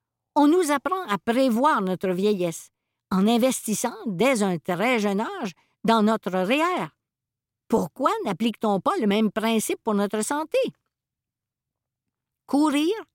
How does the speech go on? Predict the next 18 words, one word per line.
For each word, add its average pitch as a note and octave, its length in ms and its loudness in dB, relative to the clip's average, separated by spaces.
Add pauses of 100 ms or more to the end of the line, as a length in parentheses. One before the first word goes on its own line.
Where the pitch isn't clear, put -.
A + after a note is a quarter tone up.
(120)
à A#3+ 140 4
cent C#4+ 220 -4 (120)
ans. - 80 -14 (1300)
Je C#4+ 100 2
pense G4+ 320 -2
que G#3+ 120 0
mon G3+ 340 2
fils G3+ 340 0
de E3+ 140 0
six F#3+ 320 -2
ans C#4 100 0 (420)
fait D#4 160 2
partie D#4 380 -2
de G#3 80 -4
la F3+ 80 -2
première A#3 400 0
génération G3+ 600 0
d'immortels, F3+ 760 -4